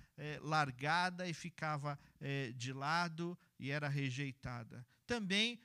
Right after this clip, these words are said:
os estrangeiros. E a mulher sírio-fenícia, de origem grega,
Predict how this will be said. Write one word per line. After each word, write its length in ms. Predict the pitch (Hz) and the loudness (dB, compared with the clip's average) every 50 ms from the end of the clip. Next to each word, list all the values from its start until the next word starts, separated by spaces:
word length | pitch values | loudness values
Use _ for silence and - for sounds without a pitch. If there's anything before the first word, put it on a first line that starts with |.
| _ - | _ -4
os 200 | 208 214 175 170 | -2 0 0 2
estrangeiros. 880 | 208 185 - - 202 196 196 185 180 233 240 226 180 143 131 127 131 | 2 0 0 0 0 0 2 2 4 6 6 6 6 4 2 0 2
E 80 | 160 202 | 4 4
a 100 | 202 202 | 4 2
mulher 360 | 208 208 202 202 220 240 247 - | 2 0 2 4 6 6 4 4
sírio-fenícia, 840 | - - 214 190 202 180 - 202 190 185 185 220 254 - - 208 | 2 0 2 2 0 0 0 -2 0 0 0 0 0 -2 -2 -2
de 100 | 175 160 | 0 2
origem 480 | 165 160 165 202 220 196 208 196 185 170 | 2 4 4 4 2 2 2 0 0 0
grega, 480 | 143 151 165 185 220 240 202 180 143 | 0 4 4 6 6 4 2 -2 -4